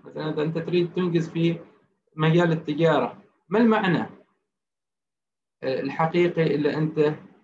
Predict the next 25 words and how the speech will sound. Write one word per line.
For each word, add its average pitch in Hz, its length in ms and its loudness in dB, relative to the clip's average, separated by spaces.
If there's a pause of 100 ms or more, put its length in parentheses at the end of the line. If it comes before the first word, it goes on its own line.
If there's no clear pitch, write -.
آه، 117 260 -6
تقدمه، 139 760 -2 (840)
آه، 117 840 -4 (160)
في 151 100 -4
من 156 160 -6
خلال 156 320 2
هذه 151 240 4
التجارة؟ 135 680 0 (520)
إذا 156 140 4
كنت 185 240 0
موظف، 180 540 0 (1200)
إذا 156 160 2
كنت 165 300 -2
طبيب، 165 400 0 (920)
عندنا 143 260 -2
أطباء 156 320 -4
كثيرين، 143 640 -2
عندنا 127 240 -10
ناس 151 240 -4
باحثين 151 760 -2
ما 135 140 -2
شاء 143 180 -2
الله 139 100 2
في 139 100 -4
الجلسة، 139 480 -4